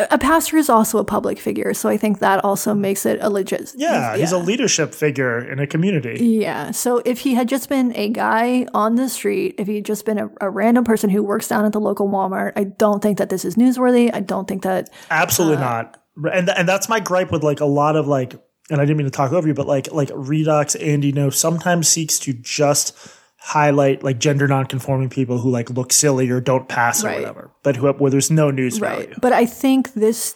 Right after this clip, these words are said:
Speaker 1: I think that totally changes the, once you're a public figure, especially in a leadership position, I think that totally changes the analysis.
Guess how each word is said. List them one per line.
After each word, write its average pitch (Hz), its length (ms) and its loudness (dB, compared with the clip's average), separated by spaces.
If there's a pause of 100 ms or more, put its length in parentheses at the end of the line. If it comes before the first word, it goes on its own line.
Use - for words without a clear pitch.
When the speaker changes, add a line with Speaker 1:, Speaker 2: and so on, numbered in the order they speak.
(120)
Speaker 1:
I 214 80 2
think 226 220 2
that 202 220 0
totally 202 420 2
changes 185 480 -4
the, 208 100 -4
once 202 280 -4
you're 233 100 2
a - 20 -2
public 208 260 0
figure, 202 580 -2
especially 202 460 -2
in 214 60 4
a 208 80 4
leadership 202 360 0
position, 196 640 -6 (380)
I 202 80 -2
think 202 160 0
that - 240 -2
totally 208 460 2 (420)
changes 196 880 0 (340)
the 220 140 2
analysis. - 1000 -2